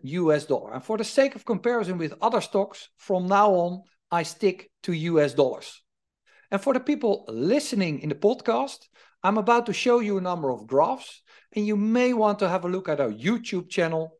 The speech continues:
to follow what I'm saying. Sixty billion is a very nice number. It's also doubling the revenue number from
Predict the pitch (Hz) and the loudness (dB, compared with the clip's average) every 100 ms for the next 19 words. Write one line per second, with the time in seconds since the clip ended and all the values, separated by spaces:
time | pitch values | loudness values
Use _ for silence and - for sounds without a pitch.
0 | - 220 - 175 156 143 139 139 - 127 | -12 -8 0 2 4 4 2 0 -6 -8
1 | - _ _ _ _ _ _ _ _ _ | -10 _ _ _ _ _ _ _ _ _
2 | - 294 294 - 175 196 262 277 247 208 | -6 -4 -2 -2 4 6 6 4 0 -2
3 | 180 170 139 117 170 254 202 156 - 165 | -2 -2 -4 -2 2 2 0 -2 -6 -6
4 | 160 143 160 226 214 190 - 226 202 170 | -6 -4 -2 0 -2 -4 -4 -6 -2 -2
5 | 127 - - 190 247 185 131 98 _ _ | -2 -4 2 4 4 2 0 -6 _ _
6 | _ _ 131 151 147 208 185 175 165 156 | _ _ 0 0 4 2 2 -4 -4 -2
7 | 147 123 117 - 160 143 127 | -2 -2 -6 -4 -2 -2 -4